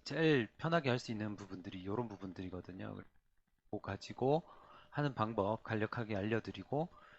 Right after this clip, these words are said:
요걸 가지고 여러분들이 실내 공간이나 실외 공간 브이알을 간단하게 만들어서 결과물을 제출하는 방식으로 해서 수업을 진행하고자 합니다.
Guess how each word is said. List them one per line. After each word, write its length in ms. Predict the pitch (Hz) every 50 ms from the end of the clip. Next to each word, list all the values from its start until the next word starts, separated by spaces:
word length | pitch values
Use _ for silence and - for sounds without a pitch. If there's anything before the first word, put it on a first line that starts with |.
| - _ - -
요걸 160 | 104 117 123
가지고 360 | 113 101 - - 107 127 123
여러분들이 720 | 101 95 107 98 104 107 98 - - 98 101 113 135 151
실내 460 | 156 - - 160 156 151 147 147 143
공간이나 760 | - - 107 101 95 101 101 98 101 95 95 95 95 95 98
실외 420 | 95 - - 147 143 113 98 98 104
공간 380 | - 104 101 95 95 98 104 104
브이알을 440 | - 110 104 104 101 98 101 95 92
간단하게 480 | - - 107 101 110 107 110 101 104
만들어서 640 | 95 95 95 95 92 98 98 92 87 - 127 147 175 - - - - - - - - - - - _ _ _
결과물을 540 | - - 110 107 117 117 110 104 95 98 104
제출하는 520 | 98 104 110 - - - 117 101 98 92 87
방식으로 500 | 98 98 92 - - - - 98 98 98
해서 440 | 107 104 - - 95 107 113 92 85
수업을 500 | - - - 113 101 87 95 104 107 120 -
진행하고자 520 | - - 104 101 104 104 98 98 - 101
합니다. 400 | 98 117 113 95 - 92 92 98